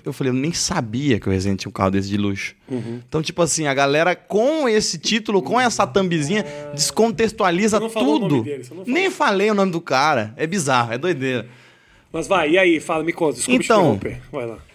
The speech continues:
Speaker 1: é,
Speaker 2: Rolou a treta, foi
Speaker 1: Sim.
Speaker 2: uma dor de cabeça,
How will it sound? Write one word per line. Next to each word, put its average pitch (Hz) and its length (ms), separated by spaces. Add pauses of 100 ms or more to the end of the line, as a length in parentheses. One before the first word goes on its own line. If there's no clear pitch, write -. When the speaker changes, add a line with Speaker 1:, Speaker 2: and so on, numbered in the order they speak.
(160)
Speaker 1:
é, 120 1120 (160)
Speaker 2:
Rolou 196 420
a 214 60
treta, 202 760 (120)
foi - 180
Speaker 1:
Sim. - 60
Speaker 2:
uma 185 120
dor 165 140
de 139 100
cabeça, 190 920